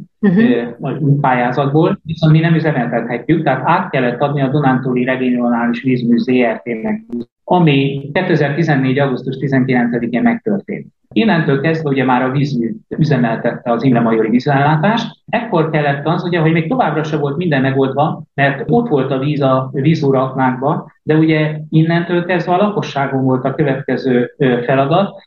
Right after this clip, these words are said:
Speaker 2: mert nekik kellett a vízóra aknákról a saját házaikat,
Speaker 1: Mhm.
Speaker 2: ö, bekötni az ivóvízhálózatra, és, ö,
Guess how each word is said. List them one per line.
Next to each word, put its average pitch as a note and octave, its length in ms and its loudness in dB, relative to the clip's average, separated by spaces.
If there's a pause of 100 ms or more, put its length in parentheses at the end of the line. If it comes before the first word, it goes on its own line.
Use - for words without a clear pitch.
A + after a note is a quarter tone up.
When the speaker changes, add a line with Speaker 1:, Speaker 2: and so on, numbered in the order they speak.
Speaker 2:
mert D3+ 160 0
nekik - 360 -2
kellett F3 480 -2
a D3 580 0
vízóra C#3+ 720 0
aknákról E3 680 0
a F3 60 0
saját D#3 440 0
házaikat, D3 800 -2 (120)
Speaker 1:
Mhm. A3 140 6 (160)
Speaker 2:
ö, C#3+ 280 2
bekötni D3 760 -2
az D#3 180 0
ivóvízhálózatra, D3 1300 0 (320)
és, - 280 0
ö, E3 240 2